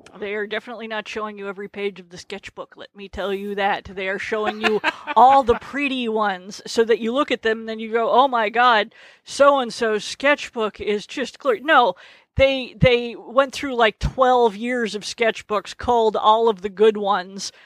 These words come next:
Speaker 1: put
Speaker 2: Mm-hmm.
Speaker 1: it, and that made one seventy-page volume. Trust me, I've made one of those volumes.
Speaker 2: <laughs>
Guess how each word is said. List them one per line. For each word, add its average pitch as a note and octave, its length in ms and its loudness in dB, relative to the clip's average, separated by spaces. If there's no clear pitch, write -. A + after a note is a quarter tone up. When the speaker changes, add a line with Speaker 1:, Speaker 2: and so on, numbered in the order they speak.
Speaker 1:
put B3 160 6
Speaker 2:
Mm-hmm. - 20 2
Speaker 1:
it, A#3 160 4
and A3+ 240 0
that A3 200 4
made G#3+ 280 2
one G#3+ 520 -2
seventy-page G3+ 840 -2
volume. F3+ 560 -2
Trust G#3 360 2
me, F#3 280 -6
I've G#3+ 240 4
made A3 380 4
one G3+ 260 4
of F3+ 200 -4
those G3 300 2
volumes. F3+ 960 0
Speaker 2:
<laughs> - 60 -4